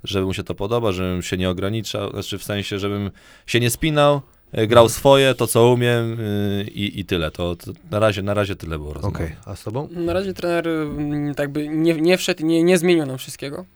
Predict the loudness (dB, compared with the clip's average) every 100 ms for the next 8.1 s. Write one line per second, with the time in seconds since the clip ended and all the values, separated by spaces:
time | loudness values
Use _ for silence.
0 | -20 -16 -6 0 2 0 -4 -8 -2 0
1 | 0 -2 -4 -6 -10 -10 -6 -6 -6 -6
2 | -4 -4 -4 -2 -2 -4 -12 -20 -10 0
3 | 2 2 2 2 2 2 0 -2 -6 -8
4 | -8 -8 -8 -2 0 0 -2 -4 -6 -10
5 | -20 -20 -4 2 4 4 4 2 0 2
6 | 2 4 2 2 0 2 2 0 -2 -6
7 | -4 -2 0 0 -4 -6 -10 -10 -8 -8